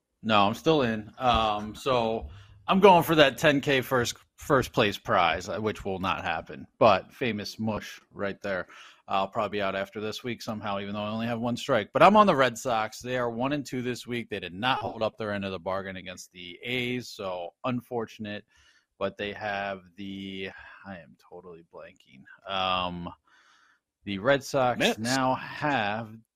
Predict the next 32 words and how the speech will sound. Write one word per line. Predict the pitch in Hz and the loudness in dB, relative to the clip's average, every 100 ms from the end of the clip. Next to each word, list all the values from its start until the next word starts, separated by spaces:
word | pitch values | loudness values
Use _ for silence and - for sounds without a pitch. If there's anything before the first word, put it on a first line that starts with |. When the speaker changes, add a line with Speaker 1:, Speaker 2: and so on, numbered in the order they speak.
| - | -4
Speaker 1:
the | 110 | -2
Mets, | 104 160 110 - - | 4 4 4 0 -6
Speaker 2:
The | 123 | 4
Speaker 1:
which | 147 147 - | 6 6 2
Speaker 2:
Mets. | |
Speaker 1:
is, | 151 147 143 143 135 127 - _ _ _ - | 2 4 4 2 -2 -8 -12 _ _ _ 0
the | 156 | 2
Mets | 170 240 240 254 | 4 2 0 -2
are | 208 | -2
falling | - 208 214 214 | -2 0 2 0
apart, | 202 - 185 202 165 | -2 0 0 0 -2
which | 185 180 | -8 -8
is | 196 165 | -12 -10
nice, | 180 185 185 - - | -8 -6 -8 -10 -6
but | 123 117 107 _ - | -2 -2 -4 _ -12
it's, | 131 120 - - - - - _ _ | -8 -8 -12 -20 -20 -20 -20 _ _
it's | 127 123 | -20 -16
a | 135 | -12
little | 202 233 277 | -10 -10 -10
dicey, | 233 254 247 - 247 226 | -8 -8 -8 -8 -6 -6
and | 147 | -4
they | 139 135 | -4 -4
have, | 131 131 131 120 - _ - | -4 -2 -4 -8 -14 _ -20
I | - | -18
think, | - 117 | -14 -12
Senga | - - 117 131 135 131 127 - 104 | -12 -10 -8 -6 -6 -8 -8 -10 -10
and, | 98 95 95 95 92 92 - _ - _ _ _ _ _ - | -10 -8 -10 -10 -10 -10 -14 _ -20 _ _ _ _ _ -4
yeah, | 107 | 0
they | |
got | 107 104 | 0 -2
Senga | - 175 180 | 0 0 2
tonight, | 175 - 135 127 127 127 - | -2 -2 0 2 2 2 -2